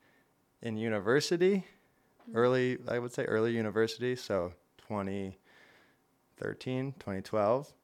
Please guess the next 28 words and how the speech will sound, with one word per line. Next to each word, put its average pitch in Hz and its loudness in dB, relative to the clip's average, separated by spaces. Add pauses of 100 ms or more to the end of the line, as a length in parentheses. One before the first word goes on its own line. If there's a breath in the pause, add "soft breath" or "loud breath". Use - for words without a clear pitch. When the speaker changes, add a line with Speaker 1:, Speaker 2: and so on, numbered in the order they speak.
(560 soft breath)
Speaker 1:
And 104 0 (640)
at 117 -2
that 113 4
time, 104 2 (220)
I 113 -2
was 101 -4
kind 110 -2
of 104 -6
coming 113 -2
out 104 2
of 104 -4
high 104 2
school 107 -4
in 104 -4
Vermont, 98 -2 (840 soft breath)
being, 107 -2
I 120 -2
mean, 104 -4
like 101 -2
I 101 -2
said, 107 -4
I've 104 -2
always 110 2
been 107 -2
a 104 -2
music 113 -2
person, 143 0
and 104 0